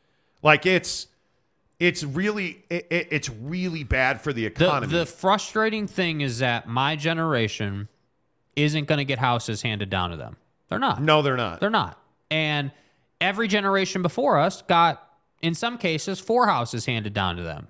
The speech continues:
Speaker 2: And it's really frustrating because, because we have college debt, right? We have, we have, you know, this, this propensity mentally where we want things to be easier than they really are or should be.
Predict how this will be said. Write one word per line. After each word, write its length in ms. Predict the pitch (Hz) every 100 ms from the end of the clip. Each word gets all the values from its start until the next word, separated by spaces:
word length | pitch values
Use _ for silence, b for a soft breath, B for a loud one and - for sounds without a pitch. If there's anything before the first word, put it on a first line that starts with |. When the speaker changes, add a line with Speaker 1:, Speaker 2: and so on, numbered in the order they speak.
| _
Speaker 2:
And 140 | 156 165
it's 120 | 156
really 440 | 123 131 185 202 214
frustrating 760 | - 214 - - 131 104 90
because, 500 | 110 120 147 139 120 b b b b
because 580 | 165 160 170 156 143 127
we 280 | 117 160 160
have 420 | 151 139 127 -
college 500 | - 160 160 196 156
debt, 440 | 185 214 - - _ -
right? 340 | 135 185 -
We 200 | 147 151
have, 420 | 147 143 139 135
we 200 | 135 151
have, 360 | 151 143 139 135 b b b
you 120 | 151 151
know, 160 | 143
this, 380 | 135 143 131 -
this 320 | 127 147 143
propensity 640 | - 143 151 160 - 180 170
mentally 560 | 147 151 165 190 196
where 200 | 202 170
we 140 | 139 147
want 360 | 147 147 151 -
things 240 | 165 156
to 60 | 156
be 100 | 151
easier 460 | 139 156 151 170
than 160 | 147 135
they 140 | 139
really 340 | 135 147 151 123
are 320 | 120 147 170
or 80 | 131
should 320 | - 135 147
be. 240 | 180 269